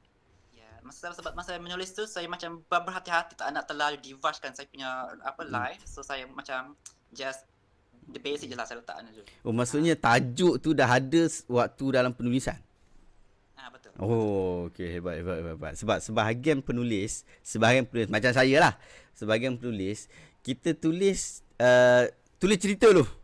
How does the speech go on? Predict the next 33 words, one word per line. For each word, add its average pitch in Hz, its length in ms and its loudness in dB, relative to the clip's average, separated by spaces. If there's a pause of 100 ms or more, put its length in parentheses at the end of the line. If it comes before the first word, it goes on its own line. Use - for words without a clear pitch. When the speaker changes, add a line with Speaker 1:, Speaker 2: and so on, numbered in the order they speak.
(440)
Speaker 2:
Ya, 123 160 4
kita 139 240 4
ada 135 160 6
tajuk 139 320 6
lah, 139 240 8
tapi 120 240 0
tajuk 131 320 4
tu 147 160 2
untuk 135 160 -2
nak 120 160 0
mengarahkan 127 400 6
saja 117 320 2
kan. 107 160 0 (560)
Uh, 87 480 0
tapi 123 400 2
lepas 170 400 4
habis 180 480 4
tu 220 160 2
baru 185 240 6
kita 165 240 -2
bagi 143 240 2
tajuk 139 400 4
yang 127 160 4
sebenar. 120 560 0 (160)
Uh, 85 320 -6
tapi 135 480 0
ini 127 160 0
kira 123 320 2
macam 120 400 4
geng-geng 117 320 2
Marvel 120 320 4
lah 135 160 2
ni. 113 160 -6